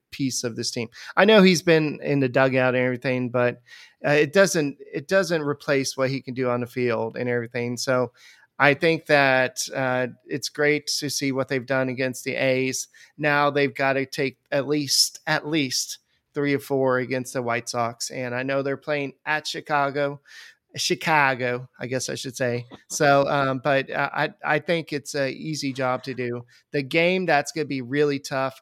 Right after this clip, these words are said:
I think, is gonna be the Tuesday game. That could be, like, one of those one to nothing type games, especially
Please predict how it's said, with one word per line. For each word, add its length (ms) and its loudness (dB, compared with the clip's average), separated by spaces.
I 140 -8
think, 460 -10
is 240 -10
gonna 260 -8
be 240 -8
the 140 -10
Tuesday 480 -8
game. 320 -6
That 240 0
could 220 -4
be, 200 -2
like, 240 -2
one 200 -4
of 80 -6
those 280 -4
one 280 -6
to 100 -4
nothing 380 -8
type 260 -10
games, 500 -8
especially 640 -6